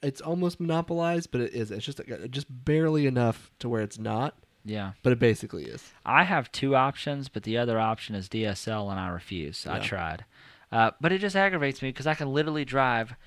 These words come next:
Speaker 2: five minutes across the bridge into Huntington, and I have an option to get Comcast, which I know Maxwell hates Comcast, but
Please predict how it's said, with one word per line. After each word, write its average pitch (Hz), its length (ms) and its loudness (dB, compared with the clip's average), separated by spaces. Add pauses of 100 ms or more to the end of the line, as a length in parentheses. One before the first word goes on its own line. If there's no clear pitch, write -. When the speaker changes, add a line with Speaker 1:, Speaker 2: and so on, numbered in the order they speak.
(360)
Speaker 2:
five 156 360 2
minutes 143 280 -4
across 127 420 -2
the 127 100 -6
bridge 113 440 -2
into 101 160 -8
Huntington, 98 760 -8
and 107 160 -8
I 107 140 -4
have 113 140 -4
an 107 80 -6
option 107 340 -8
to 101 60 -8
get 101 180 -8
Comcast, 107 680 -8
which - 220 -10
I 110 60 -4
know 113 160 -6
Maxwell 107 440 -8
hates 113 220 -6
Comcast, 95 680 -10
but 120 340 0